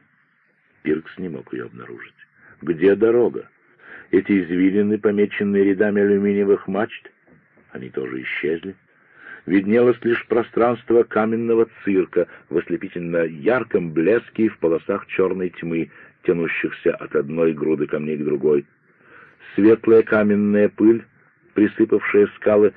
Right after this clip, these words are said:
подчеркивала рельеф местности с ее гротескными группами кратеров, все уменьшавшихся. Только в районе хребта Менделеева были, наверное,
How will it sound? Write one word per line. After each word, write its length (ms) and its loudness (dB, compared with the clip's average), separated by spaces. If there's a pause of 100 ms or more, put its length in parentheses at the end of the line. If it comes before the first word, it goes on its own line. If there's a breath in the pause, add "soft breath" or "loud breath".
(180 loud breath)
подчеркивала 800 2
рельеф 420 0
местности 760 -6
с 40 -10
ее 240 -2 (380 soft breath)
гротескными 840 0
группами 500 -2
кратеров, 680 -4 (420 soft breath)
все 140 -2
уменьшавшихся. 1000 -4 (560 soft breath)
Только 300 0
в 60 2
районе 300 0
хребта 360 -4
Менделеева 800 0 (240 loud breath)
были, 240 -2
наверное, 520 -2